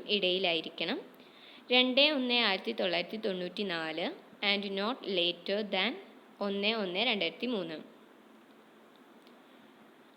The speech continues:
അസിസ്റ്റന്റ്, ഏഹ്, ഇതിലേക്കുള്ള ക്വാളിഫിക്കേഷൻ പറയുന്നത് ഒരു അംഗീകൃത യൂണിവേഴ്സിറ്റിയിൽ നിന്നും ബിരുദം. ഇതിലേക്ക്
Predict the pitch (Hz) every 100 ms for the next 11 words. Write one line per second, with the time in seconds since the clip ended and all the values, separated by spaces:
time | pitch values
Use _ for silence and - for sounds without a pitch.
0 | 233 240 262 - - 277 320 - - -
1 | - 196 185 180 180 180 185 - 208 208
2 | 214 214 202 196 196 220 226 - 269 269
3 | 277 262 202 180 175 170 180 254 - -
4 | - 214 220 214 214 220 220 220 269 254
5 | 196 190 196 208 208 220 262 220 170 180
6 | 320 - 208 214 180 165 156 - - -
7 | - - - - - - - - - -
8 | - - - - - - 269 247 240 240